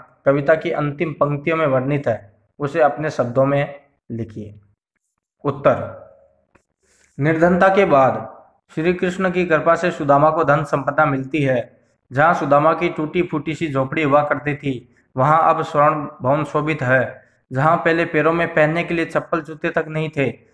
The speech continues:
अब वहाँ पैरों से चलने की आवश्यकता ही नहीं, क्योंकि घूमने के लिए हाथी घोड़े हैं। पहले सोने के लिए केवल यह कठोर भूमि थी और आज कोमल सहज पर नींद भी नहीं आती है। पहले खाने के लिए चावल नहीं मिलते थे और आज प्रभु की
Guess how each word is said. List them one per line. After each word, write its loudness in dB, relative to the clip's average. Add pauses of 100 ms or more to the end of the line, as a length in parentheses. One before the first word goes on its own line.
(160)
अब 2
वहाँ 4
पैरों 0
से -10
चलने -4
की -4
आवश्यकता 2
ही 2
नहीं, -2 (300)
क्योंकि -4
घूमने 0
के -4
लिए 2
हाथी 0
घोड़े 2
हैं। -10 (380)
पहले 4
सोने 2
के -2
लिए 0
केवल 0
यह 0
कठोर -2
भूमि -2
थी -6
और 4
आज 4
कोमल 2
सहज -4
पर -2
नींद -2
भी -2
नहीं -2
आती -8
है। -14 (460)
पहले 4
खाने 2
के -4
लिए 0
चावल 4
नहीं 0
मिलते 0
थे -4 (280)
और 4
आज 4
प्रभु -6
की -6